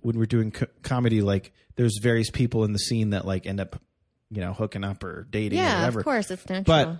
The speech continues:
Speaker 1: like, it doesn't typically always lead to, like, so, so much so that you guys get married and everything.
Speaker 2: Yeah.
Speaker 1: So, um, I think in, in that sense, you guys have, like, a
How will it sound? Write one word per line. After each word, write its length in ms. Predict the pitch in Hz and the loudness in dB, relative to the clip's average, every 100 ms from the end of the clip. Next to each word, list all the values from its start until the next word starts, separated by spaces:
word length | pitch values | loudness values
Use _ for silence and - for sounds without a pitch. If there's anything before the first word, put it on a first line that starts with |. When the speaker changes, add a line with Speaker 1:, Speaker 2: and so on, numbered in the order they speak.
| - | 0
Speaker 1:
like, 180 | 143 131 | 0 2
it 60 | |
doesn't 440 | 143 127 123 101 110 _ _ _ | 2 4 2 -2 -12 _ _ _
typically 440 | 170 139 139 143 | 2 4 4 4
always 280 | 120 117 110 | 4 4 4
lead 240 | 123 117 110 | 2 0 2
to, 100 | 120 | 0
like, 300 | 107 101 - _ _ _ | 2 0 -8 _ _ _
so, 400 | - 143 123 117 | -2 4 4 4
so 160 | - 139 | 0 0
much 200 | 127 110 | 0 2
so 120 | 131 | 2
that 100 | 113 | 2
you 60 | 101 | 0
guys 180 | 107 98 | -2 -2
get 140 | 107 | -2
married 300 | 120 139 127 | 2 4 4
and 80 | 110 | 2
everything. 200 | 104 104 208 | 0 0 0
Speaker 2:
Yeah. 280 | 156 156 156 170 _ _ - | -2 -4 -8 -14 _ _ -2
Speaker 1:
So, 440 | - 156 135 - _ | 4 6 4 -2 _
um, 320 | 135 127 117 | -2 0 0
I 100 | 135 | 2
think 200 | 208 202 | 2 2
in, 160 | - 143 | 0 -2
in 140 | 127 | 0
that 180 | 143 147 | 0 0
sense, 260 | - 143 - | 0 0 -2
you 60 | 131 | 0
guys 240 | 123 117 | 0 0
have, 120 | 120 | -2
like, 240 | 107 104 98 | -2 -2 -2
a 260 | 101 95 | -2 -2